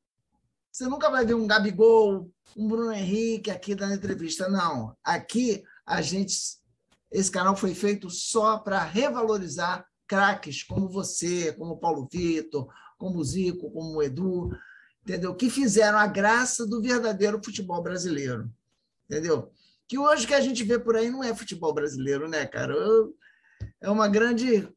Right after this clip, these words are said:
cópia de como era o antigo futebol europeu. O que que você pensa disso?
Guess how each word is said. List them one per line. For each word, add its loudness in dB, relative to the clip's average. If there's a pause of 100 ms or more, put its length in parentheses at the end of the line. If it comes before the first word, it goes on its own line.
cópia 0
de -12
como 0
era 2
o -2
antigo -6
futebol -4
europeu. 0
O -16 (640)
que -4
que -6
você 0
pensa 0
disso? -10